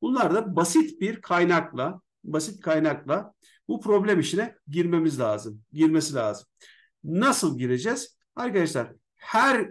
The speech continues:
Allah'ın günü, her Allah'ın günü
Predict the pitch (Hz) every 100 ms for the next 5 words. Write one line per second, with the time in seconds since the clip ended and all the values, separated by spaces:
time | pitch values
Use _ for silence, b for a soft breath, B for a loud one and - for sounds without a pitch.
0 | - 160 151 147 135 131 139 139 190 151
1 | 185 - _ _ _ _ - 190 220 160
2 | 151 143 123 127 131 131 139 160